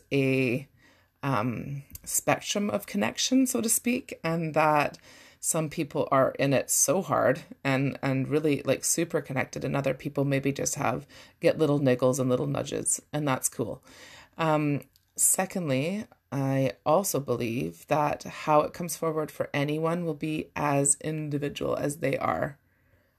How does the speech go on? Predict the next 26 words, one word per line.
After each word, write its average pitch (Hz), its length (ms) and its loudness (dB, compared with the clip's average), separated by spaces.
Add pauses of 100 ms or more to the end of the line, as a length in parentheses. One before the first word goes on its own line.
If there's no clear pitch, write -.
(100)
as 135 140 2
a 131 40 2
human. 127 480 -2
So 147 260 4
we're 135 180 4
all 139 180 4
different. 175 460 -2
We 147 100 -2
all 135 200 4
work 147 200 -2
with 147 120 -4
different 156 300 -6
energy. 143 380 -2
We 139 100 0
all 135 120 0
work 143 220 -4
in 147 60 -4
different 147 280 -8
ways. 143 300 -4 (360)
So - 140 -6
it 147 60 -4
makes 151 200 0
sense 208 260 2
that 196 100 2
our 156 120 8
intuition 147 800 -2